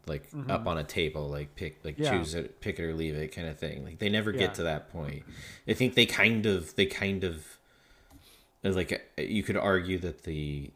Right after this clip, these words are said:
Speaker 1: you know, that, that, um, uh, Jonathan Majors, like, is confronted with that question, you know, during the final showdown, because I think at that point he understands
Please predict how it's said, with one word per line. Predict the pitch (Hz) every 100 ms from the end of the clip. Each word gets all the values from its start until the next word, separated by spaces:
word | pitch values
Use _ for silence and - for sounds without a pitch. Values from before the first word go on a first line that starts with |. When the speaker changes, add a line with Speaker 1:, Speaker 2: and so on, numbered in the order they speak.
| -
Speaker 1:
you | 80
know, | 76
that, | 76 73 - _ _ _ _ _ _ -
that, | 80 73 -
um, | 78 73 71 69 71 - - - _ - - - - - _ _ - -
uh, | 76 67 71
Jonathan | 110 90 80 87
Majors, | 90 90 76 78 73 73 -
like, | 76 69 - -
is | 76 76 71 - -
confronted | - 85 107 92 78 78 78
with | 76
that | - 71 71 -
question, | - 107 98 - 73 73 76 - _ - - _ _ -
you | 90
know, | 73 76
during | 73 80 73
the | 73
final | 92 82 73
showdown, | 73 - 101 80 69 69 71 76
because | 78 76 73 -
I | 78
think | - 101 80 -
at | 78 -
that | 78 -
point | 85 76
he | 80 71 -
understands | 80 76 76 - 90 82 76 71 -